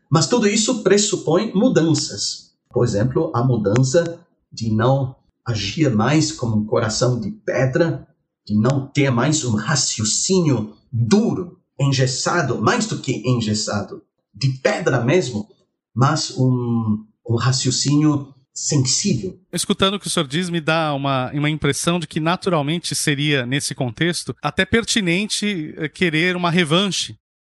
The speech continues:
Speaker 2: porque, bom, se eu estou sendo subjugado, o natural seria desejar que a justiça fosse feita à base da faca. E aqui me parece que ele propõe uma outra coisa, porque se o nosso coração é de carne, eh, a gente não vai pegar e vai jogar pedra,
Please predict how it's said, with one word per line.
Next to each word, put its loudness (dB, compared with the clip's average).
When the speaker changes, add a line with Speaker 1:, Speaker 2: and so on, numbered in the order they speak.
Speaker 2:
porque, -2
bom, 0
se -4
eu 2
estou -2
sendo -2
subjugado, -2
o -4
natural 0
seria -2
desejar 0
que -4
a 0
justiça -2
fosse -4
feita 0
à 0
base 0
da -2
faca. -2
E 2
aqui 0
me -2
parece 0
que 0
ele 2
propõe 2
uma 0
outra 0
coisa, 0
porque -2
se 0
o 2
nosso 0
coração 2
é 0
de -4
carne, -2
eh, -4
a 2
gente -2
não -2
vai 2
pegar 0
e 0
vai 0
jogar 0
pedra, 0